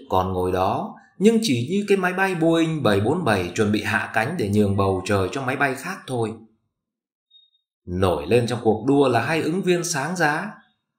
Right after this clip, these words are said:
Một là đương kim viện phó, còn vị kia là trưởng phòng nghiệp vụ. Nếu người ta hay nói, kẻ tám lạng, người nửa cân, thì hai vị này chắc là kẻ tám lạng, người chỉ thiếu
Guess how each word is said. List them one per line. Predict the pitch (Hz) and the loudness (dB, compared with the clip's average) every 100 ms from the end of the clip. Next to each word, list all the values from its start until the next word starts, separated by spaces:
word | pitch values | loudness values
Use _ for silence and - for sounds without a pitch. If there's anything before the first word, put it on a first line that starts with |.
| _ _ _ | _ _ _
Một | 95 98 107 101 - - _ _ | -2 4 4 4 0 -14 _ _
là | 117 143 | 2 6
đương | 180 202 | 6 4
kim | 214 202 | 2 2
viện | 131 113 - | 2 0 2
phó, | 117 135 254 - - _ _ _ | 2 4 2 -4 -16 _ _ _
còn | 151 160 | 0 2
vị | 175 156 214 | 2 2 4
kia | 220 | 4
là | 160 120 | 4 2
trưởng | 123 113 | 4 4
phòng | 113 120 113 | 0 0 2
nghiệp | 107 101 | 2 4
vụ. | 107 - - - _ _ _ _ _ _ _ 80 | 4 2 -10 -20 _ _ _ _ _ _ _ -8
Nếu | 85 90 143 | -2 0 2
người | 101 | 2
ta | 104 | 2
hay | 110 113 | 2 0
nói, | 113 107 160 214 - _ - | 0 0 -2 -6 -12 _ 0
kẻ | - 165 | 0 2
tám | 175 269 | 2 2
lạng, | 262 135 117 127 | 4 2 2 2
người | 147 | 4
nửa | 139 123 113 | 6 4 4
cân, | 190 190 165 - - _ _ _ _ - | 2 2 -2 -10 -20 _ _ _ _ -8
thì | 127 117 113 107 104 | -2 0 2 0 -2
hai | - 170 135 | -4 -8 -6
vị | 107 | -4
này | 101 95 85 - - _ | 0 -2 -2 -10 -20 _
chắc | 143 147 | -4 0
là | 117 113 | 0 0
kẻ | 98 | -4
tám | 95 123 190 | -2 -4 0
lạng, | 175 113 - - _ - | 0 0 -2 -16 _ -4
người | 170 185 175 | 2 4 4
chỉ | 143 131 | 0 -4
thiếu | 165 | -2